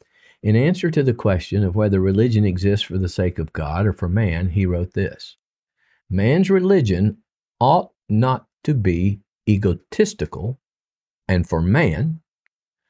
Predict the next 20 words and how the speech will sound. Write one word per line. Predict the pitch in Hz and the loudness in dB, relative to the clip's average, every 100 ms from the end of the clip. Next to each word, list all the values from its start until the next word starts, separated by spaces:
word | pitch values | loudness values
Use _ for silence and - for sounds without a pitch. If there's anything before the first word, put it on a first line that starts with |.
| _ _ - | _ _ -4
but | - - | -2 0
ideal | 95 101 113 214 127 - - _ _ _ _ _ _ _ | 2 2 2 0 -2 -8 -18 _ _ _ _ _ _ _
for | _ - 101 101 | _ -2 0 2
the | 104 | 2
sake | 104 73 76 78 - _ _ _ _ _ _ _ | -2 -4 -8 -10 -16 _ _ _ _ _ _ _
of | 92 | -4
God." | 101 98 67 69 | 0 0 -2 -8
Now, | 78 | -6
let | 90 | -2
me | 98 | 0
read | 107 110 | 2 0
that | 110 98 | 0 0
again. | 98 98 73 | 0 -2 -2
"Man's | 92 131 185 | -2 0 0
religion | 185 180 107 117 120 - | 2 2 2 0 -2 -4
ought | 104 113 92 | -2 -2 0
not | 101 139 160 | 0 0 -2
to | 160 | -4
be | 147 139 135 120 | 0 0 0 0
egotistical | 120 113 98 - 180 180 - 95 - 95 185 214 | 2 2 0 -2 -4 -2 -4 -2 0 0 0 -4